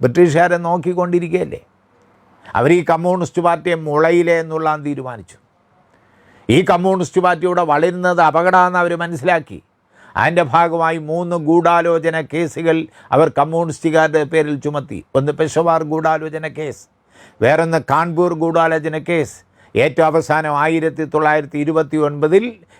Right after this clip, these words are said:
മീററ്റ് ഗൂഢാലോചന കേസ്. ഈ ഗൂഢാലോചന കേസിൽ എല്ലാ കമ്മ്യൂണിസ്റ്റുകാരും, ഇന്ത്യയിൽ വിവിധ സ്ഥലങ്ങളിലെ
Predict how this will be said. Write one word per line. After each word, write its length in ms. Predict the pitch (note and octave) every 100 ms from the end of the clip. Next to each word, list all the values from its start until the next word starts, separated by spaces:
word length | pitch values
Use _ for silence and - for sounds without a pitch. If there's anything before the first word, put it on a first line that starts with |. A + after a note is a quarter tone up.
| -
മീററ്റ് 600 | A#2 D#3 F#3 F3+ D#3+ E3+
ഗൂഢാലോചന 760 | D3+ D#3+ D#3+ D#3 D3+ D3 C#3+ C#3
കേസ്. 580 | - B2+ F#2+ - _ _ _ _ _ _ -
ഈ 180 | D3 C4
ഗൂഢാലോചന 840 | F3 F3 F#3+ F#3+ F#3+ F#3+ F3+ F3+
കേസിൽ 640 | D#3 C#3+ C3+ A#2 D#3 G#3+ A3+ _ _ _ _ -
എല്ലാ 420 | A#2+ E3+ G#3+ A#3 F#3+
കമ്മ്യൂണിസ്റ്റുകാരും, 800 | F3 F3+ F3+ - E3 D#3 D3 C#3+
ഇന്ത്യയിൽ 580 | C#3+ D#3+ F3 G3 D4 - _ _ _
വിവിധ 300 | B2+ D#3+ F#3
സ്ഥലങ്ങളിലെ 720 | F#3 - E3+ E3 E3 E3 F3